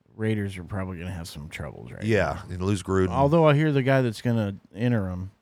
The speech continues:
Speaker 1: special teams guy, uh, everybody says he's a fucking amazing coach. The players are gonna love him.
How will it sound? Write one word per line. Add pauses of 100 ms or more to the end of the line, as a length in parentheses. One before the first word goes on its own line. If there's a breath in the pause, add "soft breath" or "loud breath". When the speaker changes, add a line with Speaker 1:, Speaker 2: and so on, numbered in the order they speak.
(1200)
Speaker 1:
special
teams
guy, (760)
uh, (100)
everybody
says
he's
a
fucking
amazing
coach.
The
players
are
gonna
love
him.